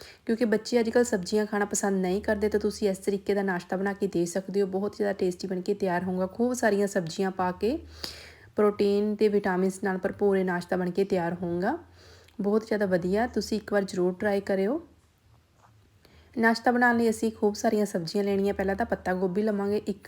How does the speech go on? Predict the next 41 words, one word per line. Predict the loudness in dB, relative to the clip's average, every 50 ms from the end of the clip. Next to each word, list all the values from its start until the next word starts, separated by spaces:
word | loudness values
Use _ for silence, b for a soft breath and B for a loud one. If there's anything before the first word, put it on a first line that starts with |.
| -6 -4
ਲਵਾਂਗੇ | -2 -2 -2 -2 -4 -4
ਸ਼ਿਮਲਾ | -4 -4 -4 -2 -2 -2 -2
ਮਿਰਚ | 0 0 -2 -2 -2 -4
ਲੰਬੇ | -4 -2 -2 -2 -2
ਪੀਸ | -2 -2 -2 -2 -2
ਵਿੱਚ | -4 -4 -4
ਕੱਟ | -4 -6 -6 -4
ਕਰਕੇ, | -4 -4 -4 -4 -4 -4 -4 -4
ਇੱਕ | -4 -4 -8 -10 -10 -6
ਪਿਆਜ਼ | -2 0 0 2 0 0 0
ਨੂੰ | -2 -2
ਲੰਬੇ | -2 -2 -2 -2 -2
ਪੀਸ | -2 -2 -2 -2 -2
ਵਿੱਚ | -4 -6 -4
ਕੱਟ | -6 -6 -6 -4
ਕਰ | -4 -2 -2
ਲਿਆ | -2 -2 -2 -2 -2 -2 -4
ਸੀ | -4 -4 -4 -4 -4 B B B B B B B B B -2
ਤੇ | 0 2
ਗਾਜਰ | 4 4 4 4 4 2 2 2
ਨੂੰ | 2 0
ਅਸੀਂ | 0 -2 -2
ਕੱਦੂਕਸ਼ | 0 0 0 0 0 0 -2 -2 -2 -2
ਕਰਕੇ | -4 -4 -2 -4 -2
ਲਿਆ। | -2 0 0
ਇਹਦੇ | 2 2 2 0
ਵਿੱਚ | 0 -2
ਤੁਸੀਂ | -6 -8 -4 -2 -2
ਬ੍ਰੋਕਲੀ | 0 2 0 0 0 -2 -2 0 2
ਵੀ | 4 4
ਐਡ | 2 2 0
ਕਰ | -2 -4 -4
ਸਕਦੇ | -2 -2 -2 -2 0 0 0
ਹੋ | 0
ਤੇ | 2 0
ਮਸ਼ਰੂਮ | 0 0 -2 -2 -4 -2 -2 0
ਵੀ | 0 0
ਐਡ | 0 -2 -2
ਕਰ | -4 -4 -4 -4
ਸਕਦੇ | -4 -6 -6 -6 -2 -2 0 0
ਹੋ। | 0 -2